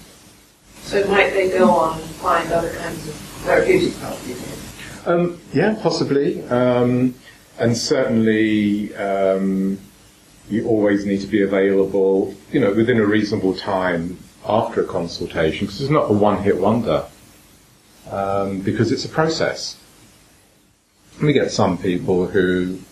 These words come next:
Speaker 2: never need to talk to you again, you know, it's so clear to them. Uh, and there are some where, you know, they need to phone you every few days or email, and,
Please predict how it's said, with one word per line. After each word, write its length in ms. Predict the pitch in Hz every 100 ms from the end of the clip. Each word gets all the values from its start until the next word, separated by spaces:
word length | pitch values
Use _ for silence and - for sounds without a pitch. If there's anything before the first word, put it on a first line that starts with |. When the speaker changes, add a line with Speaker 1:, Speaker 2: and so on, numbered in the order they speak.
| -
Speaker 2:
never 320 | 104 104 101
need 240 | 101 101 98
to 80 |
talk 240 | - 107 107
to 120 | 117
you 40 |
again, 400 | 107 120 143 80
you 100 | 87
know, 280 | 110 87 92 -
it's 220 | - -
so 200 | - 101
clear 360 | - 120 151
to 80 | -
them. 380 | - 78 85 110 - - - - - - - -
Uh, 300 | 98 104 -
and 140 | 110
there 80 | 110
are 80 | 110
some 320 | - 113 113
where, 340 | 110 110 110
you 120 | 120 120
know, 180 | 104
they 160 | - 104
need 220 | 98 95
to 60 | -
phone 320 | - 95 95
you 120 | 95
every 440 | 90 90 95 90 90
few 360 | - - 95
days 380 | 87 90 90 87
or 140 | 82 85
email, 500 | 90 90 87 87 87
and, 200 | 92